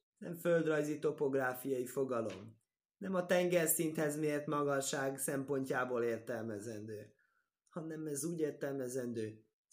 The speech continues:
mindig így állunk hozzá. Minde-, teljesen mindegy, hol vagyunk.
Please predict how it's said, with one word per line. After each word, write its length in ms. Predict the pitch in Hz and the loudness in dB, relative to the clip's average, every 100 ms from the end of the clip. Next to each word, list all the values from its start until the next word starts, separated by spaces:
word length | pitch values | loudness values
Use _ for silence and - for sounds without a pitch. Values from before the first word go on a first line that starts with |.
| - | -12
mindig 460 | 156 175 156 147 | -6 -4 -2 -2
így 180 | 151 147 | -2 -2
állunk 300 | 135 131 113 | -2 -2 -6
hozzá. 500 | 120 104 104 - - _ _ _ _ _ _ _ _ - | -6 -8 -8 -14 -20 _ _ _ _ _ _ _ _ -6
Minde-, 420 | 175 196 190 - | 0 0 0 2
teljesen 380 | 208 208 190 185 | 2 4 4 4
mindegy, 160 | 175 | 4
hol 180 | 175 156 | 4 4
vagyunk. 440 | 147 120 110 117 | 2 -2 -6 -10